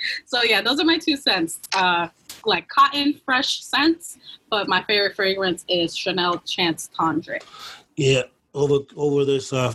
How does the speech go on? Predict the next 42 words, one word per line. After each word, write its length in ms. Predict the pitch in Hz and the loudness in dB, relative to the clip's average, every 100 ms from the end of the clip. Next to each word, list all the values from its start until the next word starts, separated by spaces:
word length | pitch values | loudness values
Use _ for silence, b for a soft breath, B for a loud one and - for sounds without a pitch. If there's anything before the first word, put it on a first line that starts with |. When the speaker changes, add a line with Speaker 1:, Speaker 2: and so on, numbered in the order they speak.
| - | -2
Speaker 2:
past 280 | 139 127 - | 0 0 2
few 100 | 131 | 0
months, 260 | 123 117 | 2 2
I 80 | 127 | 0
bought 300 | 117 120 120 | 0 0 0
so 160 | - 123 | 0 0
much, 240 | 120 117 | 0 0
so 160 | - 135 | -2 0
many 160 | 131 | 2
body 320 | 117 120 120 113 | 2 2 2 0
butter. 360 | 117 113 110 - B B B B | 0 2 0 -2 B B B B
Uh, 340 | 131 120 117 - - - | -2 2 2 0 -6 -6
Speaker 1:
Yeah. 120 | 143 | -2
Speaker 2:
I, 140 | 117 123 | 0 0
you 180 | 113 127 | 2 2
know, 100 | 117 | 2
I, 220 | 113 113 | 0 0
I'm, 260 | 120 120 127 | 0 0 0
I'm 60 | |
gonna 240 | - 120 117 | 0 0 0
show 180 | - | 2
you 140 | 123 117 | 2 2
some 300 | - 117 113 | 0 0 0
a 60 | - B B B | -4 B B B
little 160 | 127 123 | 0 2
later. 280 | 120 120 - | 2 0 -2
Uh, 240 | 135 131 123 | 0 0 0
but, 400 | 120 139 131 - B B 240 262 - | 0 0 0 -2 B B -8 -8 -2
uh, 220 | 143 139 - | 0 0 0
as 140 | 143 | -2
far 280 | - 180 196 | 0 0 0
as, 220 | 170 - - | -2 -6 -2
uh, 220 | 147 135 - | 0 -2 -6
fragrance, 800 | - - 156 156 139 131 - - B B B | -14 -4 -2 0 0 -2 -6 -16 B B B
I'm, 140 | 143 | -4
I 100 | 143 | -2
don't 160 | 151 160 | 0 2
wear 140 | 156 | 2
cologne 400 | 147 139 131 131 | 0 -2 0 2
as 100 | 127 | 0
much, 480 | 117 127 123 - 139 | 0 0 -2 -4 -4
but 280 | 127 127 - | 0 0 -2